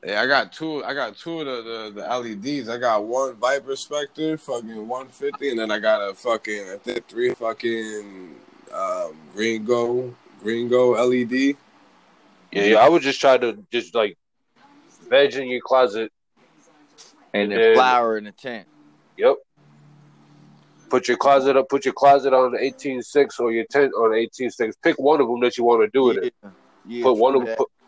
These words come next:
Speaker 2: put one of 'em on eighteen six and one of 'em on twelve twelve. Like, if you got, um,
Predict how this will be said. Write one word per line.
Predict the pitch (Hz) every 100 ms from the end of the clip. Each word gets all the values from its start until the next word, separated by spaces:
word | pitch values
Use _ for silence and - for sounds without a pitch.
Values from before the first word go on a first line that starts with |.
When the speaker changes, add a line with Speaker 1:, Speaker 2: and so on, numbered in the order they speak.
| _
Speaker 2:
put | 127 107
one | 127
of | 139
'em | 131 123
on | 110
eighteen | 127 - 139 117
six | - 160 - - _ _ _ -
and | 101
one | 123 120
of |
'em | 123
on | 117 110
twelve | 131 120 -
twelve. | 123 104
Like, | 104 101
if | 104 110
you | 113
got, | 113 104
um, | 104 104